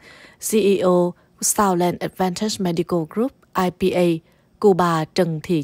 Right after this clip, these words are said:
Chức, pháp danh Huệ Tâm. Sinh ngày mười ba tháng năm năm một nghìn chín trăm ba mươi, đã tạ thế vào ngày hai mươi mốt tháng hai năm hai nghìn không trăm hai mươi bốn, nhằm ngày mười hai tháng Giêng năm Giáp Thìn tại Orange County, California, U S A,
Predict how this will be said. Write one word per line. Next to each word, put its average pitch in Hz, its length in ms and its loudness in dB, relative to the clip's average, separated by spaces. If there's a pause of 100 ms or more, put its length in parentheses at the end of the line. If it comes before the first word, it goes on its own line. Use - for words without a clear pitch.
Chức, 294 220 -4 (340)
pháp - 320 -2
danh 185 220 0
Huệ 170 320 0
Tâm. 180 240 -4 (1000)
Sinh 240 260 0
ngày 170 240 0
mười 175 140 0
ba 202 160 -2
tháng 240 200 -6
năm 190 260 -4
năm 202 180 -2
một 156 140 -6
nghìn 156 260 -6
chín 190 200 -2
trăm 196 240 -4
ba 180 140 -4
mươi, 185 320 0 (420)
đã 240 120 0
tạ 156 280 -2
thế 180 220 0
vào 220 120 0
ngày 165 240 -2
hai 196 160 -4
mươi 208 40 0
mốt 262 160 -2
tháng 214 140 -6
hai 190 320 -4
năm 180 260 -4
hai 202 160 -4
nghìn 151 280 -6
không 180 180 -6
trăm 175 160 -4
hai 165 140 -2
mươi 160 40 -6
bốn, 170 260 0 (480)
nhằm 190 280 0
ngày 175 240 2
mười 175 160 0
hai 202 240 -4
tháng 226 220 -6
Giêng 185 300 0
năm 170 220 -6
Giáp 233 240 -6
Thìn 156 380 -2
tại 156 200 -2
Orange 180 300 -2
County, 170 380 -4
California, 160 920 -2
U 165 60 0
S - 160 -4
A, 165 80 0